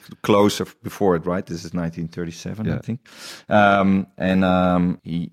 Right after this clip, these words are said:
Speaker 1: you, you, you met him once, right? Like, you
Speaker 2: Yes,
Speaker 1: had
Speaker 2: yeah.
Speaker 1: lunch with him.
Speaker 2: Oh,
Speaker 1: Or
Speaker 2: yeah.
Speaker 1: what
Speaker 2: Oh, oh, you read the story, yeah.
Speaker 1: Yeah, yeah, yeah. Um,
Speaker 2: Oh, you
Speaker 1: uh,
Speaker 2: did
Speaker 1: in
Speaker 2: your
Speaker 1: Gramercy,
Speaker 2: research.
Speaker 1: yeah, because I, I lived in Gramercy, uh, in, in New York, uh,
Speaker 2: Yeah.
Speaker 1: um, uh, close,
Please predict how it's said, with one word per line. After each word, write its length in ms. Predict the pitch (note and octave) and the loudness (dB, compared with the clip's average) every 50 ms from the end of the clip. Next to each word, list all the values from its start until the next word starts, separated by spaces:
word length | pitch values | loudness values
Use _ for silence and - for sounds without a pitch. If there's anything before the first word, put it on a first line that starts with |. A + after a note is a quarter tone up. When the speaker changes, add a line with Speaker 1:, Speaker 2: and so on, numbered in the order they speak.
| _ _ - | _ _ -6
Speaker 1:
you, 160 | F#2 G#2+ A#2 - | -4 -4 -2 -2
you, 220 | C#3+ E3 E3 C#3 - | -2 -2 -2 -2 -2
you 80 | - D3 | -2 0
met 200 | D3 A2 G#2+ A#2+ | 0 2 2 2
him 320 | A2 F2+ E2+ E2 D2+ D2 | 2 0 0 0 -2 -2
once, 260 | D#2 E2+ E2 D#2+ - - | -2 -2 -2 -2 -2 -4
right? 220 | F#2+ B2 C#3 - | -4 -4 -2 -2
Like, 140 | G2+ G#2+ A2 | -2 -2 0
you 80 | A2+ | 0
Speaker 2:
Yes, 20 | G2+ | 0
Speaker 1:
had 120 | A2 F#2 G2 | 0 0 0
Speaker 2:
yeah. 80 | G2 A2 | 0 2
Speaker 1:
lunch 260 | C3 B2 G#2 - - | 2 0 -2 -2 -6
with 120 | F2+ F2 | -6 -4
him. 280 | F2+ F2 E2+ E2+ E2+ F2 - - - _ - | -4 -2 -2 -2 -4 -6 -8 -14 -14 _ 0
Speaker 2:
Oh, 100 | A#2+ B2 | 2 2
Speaker 1:
Or 40 | |
Speaker 2:
yeah. 120 | B2+ B2 A2 | 4 4 4
Speaker 1:
what 100 | A2+ A2 | 4 4
Speaker 2:
Oh, 200 | F#2 C3 B2+ A#2+ A#2+ - | 2 2 2 2 2 2
oh, 20 | A#2 | 2
you 160 | G#2+ A2 G#2 | 2 2 2
read 140 | G#2+ A2 F#2 | 2 2 2
the 80 | G#2+ | 0
story, 400 | F#2+ - - - A#2+ G#2+ G2 F#2 - | -2 -2 -2 0 2 2 2 2 4
yeah. 240 | A#2+ C#3 D#3 D#3+ C#3+ | 4 4 4 4 4
Speaker 1:
Yeah, 200 | A2+ A2+ C#3 D3+ | 2 2 2 2
yeah, 0 | B2 B2+ C3+ F#2+ - - - - - - - - | 2 0 0 -2 -4 -8 -14 -20 -20 -20 -10 -4
yeah. 80 | - | 0
Um, 580 | G#2+ A2 G#2+ G#2+ G#2+ G#2 G#2 G#2+ G#2 G2+ G2 - - | 2 4 4 6 4 4 4 2 0 0 -4 -6 -6
Speaker 2:
Oh, 80 | - | -4
you 60 | - G2+ | -2 -2
Speaker 1:
uh, 40 | G2+ G2+ | -2 -2
Speaker 2:
did 100 | - - | 0 2
Speaker 1:
in 80 | G2 G#2 | 2 4
Speaker 2:
your 100 | F2+ G#2 | 4 4
Speaker 1:
Gramercy, 400 | A2+ C#3+ D3+ A2 - - - A2 F#2+ F2+ | 4 6 4 4 2 2 2 2 2 2
Speaker 2:
research. 100 | F2+ G2 | 4 4
Speaker 1:
yeah, 220 | G#2+ A2+ A2+ G#2 | 4 4 4 2
because 360 | F2+ G2 F#2 - A2+ - - - | 0 -2 -4 -4 -4 -2 -2 -2
I, 140 | D#2 G#2 - - | -2 -2 0 0
I 20 | |
lived 320 | G#2+ G2+ G#2 A#2 A#2 - - | 0 0 0 0 -2 -4 -4
in 160 | F#2+ F#2 F2+ | -4 -4 -4
Gramercy, 640 | - - F2+ F2+ F2+ F2+ F2 - - F2+ F2 E2+ D#2+ | -4 -2 -2 -2 -2 -2 -4 -8 -8 -8 -8 -6 -4
uh, 140 | F2 F2 F2 | -4 -4 -2
in, 180 | C#2+ F2 F2+ - - | -2 -2 -2 -2 0
in 100 | G2 F#2 | 0 0
New 120 | F#2 F2+ F2 | 2 2 2
York, 380 | F2 F#2+ F2+ E2+ E2 - _ - - - | 2 2 2 2 0 -4 _ -18 -12 -6
uh, 60 | F2+ | -2
Speaker 2:
Yeah. 260 | G2+ F#2 E2+ E2 E2 E2 - _ - - _ _ _ - F2+ | -2 -2 -2 -2 -6 -8 -12 _ -20 -20 _ _ _ -10 -8
Speaker 1:
um, 320 | F2 E2+ E2+ E2 E2+ - - _ | -6 -6 -4 -4 -6 -6 -8 _
uh, 140 | - - F2 - | -12 -12 -12 -10
close, 400 | - - F2 F#2 F#2+ E2+ - - | -8 -4 -4 -2 -2 -4 -6 -12